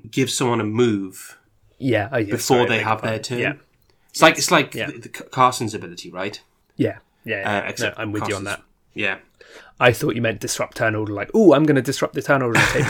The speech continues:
Speaker 2: my move now."
Speaker 1: <laughs>
Speaker 2: And you didn't mean that. You mean you're taking your turn and you go, "I'm gonna move you first, then I'm gonna move me," or whatever it is. Yeah.
Speaker 1: It, that honestly is quite often why we do this. Like, you know, c-, should I go first and move you?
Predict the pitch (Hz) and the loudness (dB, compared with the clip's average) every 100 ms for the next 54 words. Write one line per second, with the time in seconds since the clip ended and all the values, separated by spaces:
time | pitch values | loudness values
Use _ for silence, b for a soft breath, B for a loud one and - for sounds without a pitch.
0 | 120 - 123 123 104 101 - - 104 110 | 2 2 2 0 -2 -4 -6 -4 -6 0
1 | 123 107 107 101 104 123 110 101 123 120 | 0 -2 -8 -8 -8 -6 -4 2 2 2
2 | 117 101 101 101 - 104 101 104 104 107 | -2 -6 -6 -6 -6 -6 -6 -10 -10 -8
3 | 104 - 123 104 107 - 120 110 104 120 | -8 -8 -10 -8 -8 -8 -4 -2 0 0
4 | 135 - 107 104 - 117 110 107 101 101 | 0 0 -2 -2 -2 -2 -2 -4 -4 -4
5 | 101 101 101 98 101 120 101 101 _ - | -4 -6 -8 -8 -10 -12 -14 -16 _ -14
6 | 101 - 107 107 - - _ - - - | -12 -12 -14 -14 -16 -20 _ -6 -4 -4
7 | - - 131 170 - 170 208 - 131 107 | -8 -2 4 4 4 0 -2 -4 -4 -6
8 | - - 135 123 - 110 95 92 104 101 | -8 -4 -2 -2 -6 -8 -8 -6 -6 -6
9 | 95 90 104 90 - - - - _ _ | -8 -8 -8 -8 -12 -12 -14 -16 _ _
10 | _ _ _ _ _ _ 135 135 - B | _ _ _ _ _ _ 2 2 2 B
11 | B - - - - - 120 104 98 - | B -16 -12 -12 -14 -10 -4 -4 -6 -10
12 | - - 135 123 117 120 110 131 92 95 | -8 -4 4 4 4 2 0 0 0 -2
13 | - - 107 98 110 107 104 90 - | -6 -4 -4 -2 -2 -2 -4 -10 -14